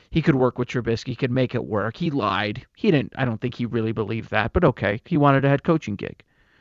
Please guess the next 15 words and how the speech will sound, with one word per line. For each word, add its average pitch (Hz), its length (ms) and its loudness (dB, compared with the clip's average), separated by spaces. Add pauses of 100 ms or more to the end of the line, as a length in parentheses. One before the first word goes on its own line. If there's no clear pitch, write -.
(500)
They're 170 160 8
in 214 80 8
a 277 80 6
tough 226 220 4
spot 165 360 6
because 147 400 2 (120)
they, 156 160 2
they 160 180 0 (180)
think 240 360 2 (180)
the 180 100 4
head 160 220 2
coach - 400 0
can 131 220 -4
work. - 400 -12 (1300)
But 143 460 8